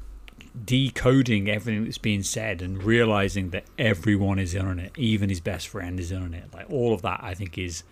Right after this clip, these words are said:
is just brilliant. And I really, I can't imagine anyone else in this movie, which is a totally cliche thing to say, but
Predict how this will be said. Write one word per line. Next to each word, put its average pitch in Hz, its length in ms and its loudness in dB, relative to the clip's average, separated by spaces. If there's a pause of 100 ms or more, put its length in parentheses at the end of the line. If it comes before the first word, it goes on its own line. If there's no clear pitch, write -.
(580)
is 95 220 -4
just 98 400 -4
brilliant. 95 420 -4
And 104 140 -6
I 95 40 -4
really, 98 800 0 (220)
I 107 80 -8
can't 117 320 -2
imagine 98 500 0 (180)
anyone 113 400 4
else 101 300 -2 (260)
in 98 160 -6
this 92 160 -8
movie, 98 220 -6
which 104 160 -4
is 117 120 -4
a - 20 -12
totally 165 360 -2
cliche 104 360 -2
thing 95 120 -4
to 95 80 -8
say, 92 240 -4
but 101 200 -8